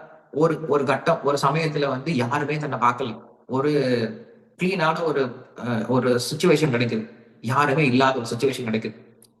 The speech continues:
இப்ப என்ன ஆகும், மனசுல இருந்து அந்த ஆசை வெளில வரும், மறுபடியும் திருடலாம் அப்படின்ற ஆசை வரும் இல்லையா? இது எங்க இருந்து வந்ததே தெரியாது. நம்மளே யோசிப்போம், "ச்சே, நான் இப்படி பண்ணக்கூடிய ஆள் கிடையாது, நான் ஏன் இதை பண்றேன்?" அப்படின்னு யோசிப்போம். உள்ளார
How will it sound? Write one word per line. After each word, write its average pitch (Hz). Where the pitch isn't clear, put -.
இப்ப 156
என்ன 180
ஆகும், 160
மனசுல 165
இருந்து 143
அந்த 123
ஆசை 123
வெளில 120
வரும், -
மறுபடியும் 127
திருடலாம் 113
அப்படின்ற 113
ஆசை 110
வரும் 107
இல்லையா? 110
இது 139
எங்க 175
இருந்து 185
வந்ததே 151
தெரியாது. 123
நம்மளே 156
யோசிப்போம், 147
"ச்சே, 196
நான் 160
இப்படி 147
பண்ணக்கூடிய 165
ஆள் 156
கிடையாது, 151
நான் 135
ஏன் 170
இதை 156
பண்றேன்?" 139
அப்படின்னு 143
யோசிப்போம். 131
உள்ளார 175